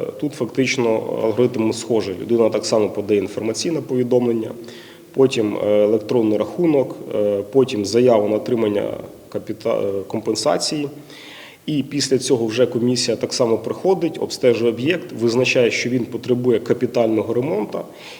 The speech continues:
і йому, е, нараховуються суми для проведення цих робіт в розмірі до триста п'ятдесяти, триста п'ятдесяти тисяч — це по відновленню квартири,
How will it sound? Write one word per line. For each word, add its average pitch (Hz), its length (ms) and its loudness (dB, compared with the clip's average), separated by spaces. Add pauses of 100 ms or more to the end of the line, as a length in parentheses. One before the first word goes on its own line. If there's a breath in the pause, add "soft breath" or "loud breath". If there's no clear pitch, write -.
і 117 80 -4
йому, 143 360 4
е, 120 540 6
нараховуються 123 840 4 (480 loud breath)
суми 131 540 2
для 127 160 4
проведення 131 500 4
цих 131 260 -4
робіт 110 320 2 (140)
в 113 100 0
розмірі 117 380 4
до 117 260 4
триста - 400 -4
п'ятдесяти, 117 520 -2 (260)
триста 127 280 -2
п'ятдесяти 123 640 -2
тисяч — - 500 -4
це 113 120 4
по 113 180 -2
відновленню 113 440 2
квартири, 175 540 2